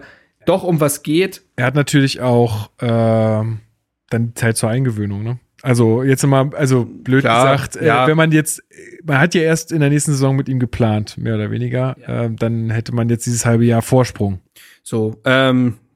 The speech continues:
Speaker 1: ja, aber das ist jetzt ein sehr, äh, plötzlicher Themenwechsel, aber nur damit, weil ich's gerade eben noch gesehen hatte. Ähm, ja,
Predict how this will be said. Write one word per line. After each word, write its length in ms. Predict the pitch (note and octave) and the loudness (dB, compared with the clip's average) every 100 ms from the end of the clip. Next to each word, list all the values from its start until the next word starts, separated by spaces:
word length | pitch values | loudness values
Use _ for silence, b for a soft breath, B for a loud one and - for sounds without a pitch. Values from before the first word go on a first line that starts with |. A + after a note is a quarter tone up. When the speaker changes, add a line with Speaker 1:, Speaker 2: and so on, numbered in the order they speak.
| _ _ - | _ _ -12
Speaker 1:
ja, 240 | A2+ A#2 - | -10 -10 -6
aber 380 | C3 A#2+ A#2 A#2 | 0 2 2 0
das 180 | - B2 | -4 -4
ist 60 | |
jetzt 180 | A#2+ - | -2 -2
ein 80 | A#2+ | 0
sehr, 260 | A#2 A#2 A2+ _ - | 2 2 -2 _ -8
äh, 320 | - A#2 A#2 A2+ | -2 2 2 0
plötzlicher 480 | - A#2+ C3+ C3 | -2 -4 -2 -2
Themenwechsel, 520 | A#2+ C#3+ D3 C#3 - B2+ | 0 2 2 0 2 2
aber 340 | A#2 A#2+ A2+ | 4 2 2
nur 260 | A2+ A#2 A2+ | 2 0 0
damit, 420 | A#2 A#2 A#2 - B2+ | -2 -4 -6 -8 -4
weil 100 | B2 | -4
ich's 120 | A2+ | -4
gerade 220 | - A#2 | -4 -2
eben 120 | A#2 B2 | -2 -4
noch 140 | A2+ | -6
gesehen 340 | - A2+ A#2+ | -4 -2 0
hatte. 240 | A#2+ A#2+ B2 B B B - | 0 -2 -6 B B B -4
Ähm, 560 | A#2+ A2+ A2 A2 G#2+ - _ _ _ _ _ _ - | 0 2 2 2 0 -4 _ _ _ _ _ _ -2
ja, 280 | E3 B3+ | 2 2